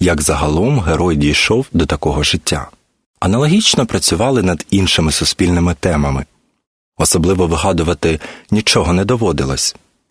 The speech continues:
адже оточення автора постачало достатньо інформації або ж чуток. Особливо, якщо хтось випиває,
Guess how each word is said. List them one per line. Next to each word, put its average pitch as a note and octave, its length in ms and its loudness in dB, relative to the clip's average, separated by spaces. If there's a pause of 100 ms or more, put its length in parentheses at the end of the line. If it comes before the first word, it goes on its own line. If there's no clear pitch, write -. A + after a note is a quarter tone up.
(300)
адже E2 340 2
оточення G2 760 -2
автора A#2 460 0 (260)
постачало A#2+ 640 0
достатньо F#2 520 -2
інформації C3 760 0 (460)
або D3 220 0
ж - 100 -4
чуток. - 540 -4 (760)
Особливо, C3 500 2
якщо F#2+ 340 0
хтось - 440 0 (300)
випиває, F2+ 800 0